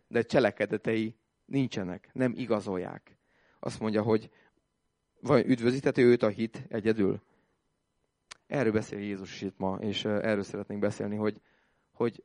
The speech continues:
hogyan lehetnénk, hogyan lehetnénk hiteles keresztények, hiteles hívők. Egyszerű a képlet, Jézus egyszerűen beszél. Hallja és teszi.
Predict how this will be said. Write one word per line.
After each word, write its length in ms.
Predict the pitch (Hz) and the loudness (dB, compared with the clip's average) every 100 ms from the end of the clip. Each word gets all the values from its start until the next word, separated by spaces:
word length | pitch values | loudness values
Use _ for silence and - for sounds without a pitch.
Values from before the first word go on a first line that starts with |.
| _ | _
hogyan 380 | - 185 185 117 | 2 6 6 6
lehetnénk, 800 | 117 127 101 - 104 101 - - _ _ _ | 4 2 -2 -6 -6 -6 -10 -20 _ _ _
hogyan 320 | _ 160 147 107 | _ 2 2 2
lehetnénk 580 | 113 104 - 101 101 - _ _ | -2 -4 -8 -12 -12 -16 _ _
hiteles 460 | - - 98 98 | -6 -4 -4 -6
keresztények, 760 | - 95 92 - - - - - _ _ _ _ - | -8 -10 -10 -16 -16 -16 -18 -20 _ _ _ _ -8
hiteles 460 | - - 107 101 | -4 0 0 -2
hívők. 540 | - 113 98 - _ _ _ _ _ _ _ _ | -4 -6 -6 -10 _ _ _ _ _ _ _ _
Egyszerű 360 | 113 110 107 98 | -6 -4 -6 -6
a 60 | |
képlet, 380 | 101 110 113 107 | -6 -8 -6 -2
Jézus 220 | 120 104 | -2 -2
egyszerűen 360 | 113 - 104 98 | -4 -6 -8 -6
beszél. 400 | 98 - - 104 _ _ _ _ _ _ _ _ | -8 -8 -12 -14 _ _ _ _ _ _ _ _
Hallja 580 | - 120 165 165 165 - _ _ _ | 2 6 8 6 2 -4 _ _ _
és 260 | - 117 - | -12 -10 -8
teszi. 400 | - 101 92 95 | -8 -10 -10 -18